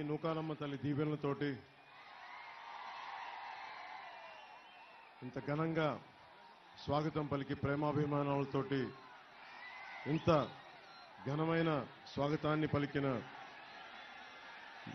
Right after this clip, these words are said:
తెలుగుదేశం, జనసేన, భారతీయ జనతా పార్టీ కూటమికి ఇంత పెద్ద మద్దతుతోటి మీ అందరూ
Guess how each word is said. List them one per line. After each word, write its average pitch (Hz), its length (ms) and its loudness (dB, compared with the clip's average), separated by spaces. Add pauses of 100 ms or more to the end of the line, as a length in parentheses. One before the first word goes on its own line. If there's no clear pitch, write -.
(460)
తెలుగుదేశం, 151 640 10 (260)
జనసేన, 147 480 8 (880)
భారతీయ 151 440 10
జనతా 143 360 8
పార్టీ 139 300 8 (680)
కూటమికి 165 540 10 (1400)
ఇంత 143 140 6 (100)
పెద్ద 151 180 8 (120)
మద్దతుతోటి 160 640 8 (880)
మీ 127 140 4
అందరూ 160 260 12